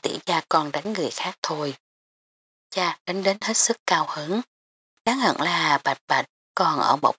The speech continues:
bên reo hò. Lúc ấy con liền nghĩ, nếu mà con đem phấn định thân kia sử dụng, ít nhất có thể giúp tiểu gia con đây đánh thoát độc thủ của cha nhà."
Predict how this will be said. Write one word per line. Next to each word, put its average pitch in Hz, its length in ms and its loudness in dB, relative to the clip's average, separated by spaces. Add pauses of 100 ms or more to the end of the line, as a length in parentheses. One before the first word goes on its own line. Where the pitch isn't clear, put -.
bên 160 200 -4
reo 156 200 0
hò. 135 360 2 (680)
Lúc 190 180 2
ấy 170 420 -2
con 170 160 -2
liền 156 240 -8
nghĩ, 127 280 -2 (600)
nếu 208 120 0
mà 214 320 -2 (220)
con 160 240 -4
đem 156 240 0
phấn 185 240 -6
định - 260 -4
thân 143 420 0
kia 147 200 0
sử - 280 2
dụng, 123 260 -6 (760)
ít - 180 -4
nhất 226 240 -2
có 277 200 4
thể 131 260 0 (220)
giúp 226 140 2 (120)
tiểu - 220 -2
gia 160 260 -2
con 151 260 0
đây 147 280 0 (440)
đánh 185 180 2
thoát 226 240 -6
độc 156 240 -2
thủ - 240 2
của 110 260 2
cha 160 140 0
nhà." 143 500 -6